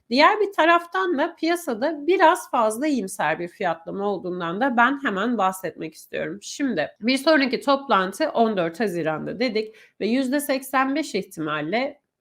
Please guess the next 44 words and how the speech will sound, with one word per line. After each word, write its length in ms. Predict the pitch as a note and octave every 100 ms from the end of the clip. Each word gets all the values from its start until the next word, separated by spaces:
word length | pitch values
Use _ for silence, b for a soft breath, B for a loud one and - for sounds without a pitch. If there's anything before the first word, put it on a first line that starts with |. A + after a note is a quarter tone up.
| -
bu 100 | C#4
snapshot'ın 640 | C#4+ B3+ A3+ - G3+ D4
alındığı 540 | G#3 G3+ G3+ F#3+ F#3 E3
an, 240 | B3 C#4+
tabii 240 | B3 G3+
ki 160 | G3 F3+
bu 120 | F#3
ihtimaller 640 | - G3+ G#3 F3+ D#3+ D3+ D3+
her 160 | - F3+
an 220 | C#3+ C#3+
değişiyor. 600 | E3+ B3 B3 - A#3+ A3+
Bu 360 | A#3 - _ -
snapshot'ın 580 | D#4+ D4+ C#4+ A3 G#3+ A3+
alındığı 440 | A#3 G#3+ D#3 D#3
anda 420 | - C4 A3+ G#3
yüzde 280 | C4+ B3+ A3
seksen 480 | - C4+ C4+ A3 D#3+
beş 160 | F3+
ihtimalle 580 | C#4+ C4 - F#3 F#3+ D4+
sabit 440 | D#4+ C4+ A#3 G3+ -
kalması 460 | E3 D3+ D3+ -
bekleniyordu 580 | E3 D#3 - - A3 C#4+
ki 340 | - A#3 B3 -
keza 540 | - E4+ C4 A#3 C4+
öyle 200 | B3+ A#3
olacak 540 | F3+ E3 F3 F#3 F3+ -
diyebiliriz. 480 | E3+ E3 E3+ G#3 A3
Yani 240 | E3+ F#3
çok 340 | - F3 _
büyük 280 | - F#3+ -
bir 80 | D#3+
ihtimalle. 720 | D#3 D#3 - E3 D#3+ C4+ E4+
Bir 100 | F4
sonraki 400 | E4+ D#4+ C4+ B3
toplantıya 680 | A#3 C#4 C#4 A3+ G3 - G3
dönüp 300 | B3 C#4+ D4+
de 120 | G3+
baktığımız 560 | G#3 G#3+ A3 G3 B3+ A#3
zaman 320 | G3 D#3 D3 -
o 180 | D#4 A3
da 140 | B3
yirmi 360 | C4+ A#3 A3+ A#3+
altı 280 | A#3 A#3+
Temmuz'da. 640 | B3+ F3+ D#3+ D#3+ D#3 A3 D4+